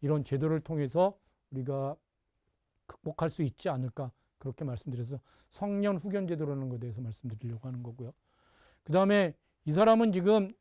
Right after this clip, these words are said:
집에 가고 싶은 게 뭐냐면, 그 집에 있는 재산이 없어질까 봐 걱정이 되는 거예요, 혼자 살고 있어서. 그래서 어떻게 하면 집에 갈 수, 집에 갈 수 있는지 본인이 아는 거예요. 그냥 하면 안 보내주니까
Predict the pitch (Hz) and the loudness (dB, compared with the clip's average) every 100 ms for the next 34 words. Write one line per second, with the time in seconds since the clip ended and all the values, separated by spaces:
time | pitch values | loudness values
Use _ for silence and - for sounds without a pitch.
0 | _ _ - 180 220 220 214 - - 226 | _ _ 4 6 10 8 8 -2 -2 0
1 | 226 185 175 170 202 196 131 _ _ _ | 2 2 2 4 4 4 2 _ _ _
2 | - 165 196 226 208 208 180 143 196 240 | -4 -2 0 2 2 0 -2 -2 0 2
3 | 202 - 175 156 - 151 147 143 - 180 | 0 0 -4 -4 -4 -4 -4 -6 -8 -8
4 | 156 131 113 110 - _ _ 208 196 160 | -6 -6 -8 -12 -18 _ _ -6 -4 -4
5 | 151 131 117 131 127 - _ _ _ _ | -4 -6 -10 -12 -14 -16 _ _ _ _
6 | - 165 190 190 147 240 226 247 226 220 | 0 2 4 4 2 2 6 6 8 4
7 | - 160 196 185 160 - _ 165 202 202 | 2 4 6 6 4 -6 _ 0 2 2
8 | 202 170 160 165 185 _ _ _ _ 156 | 0 -6 -4 -6 -8 _ _ _ _ -2
9 | 170 185 175 135 135 135 151 185 233 220 | 0 0 -2 -4 -6 -4 -4 -2 -2 -2
10 | 180 170 190 131 - _ _ _ - 143 | -2 -2 -2 -4 -10 _ _ _ -6 0
11 | 196 240 196 185 151 - 127 151 127 | 4 4 2 0 -2 -4 -2 -2 -4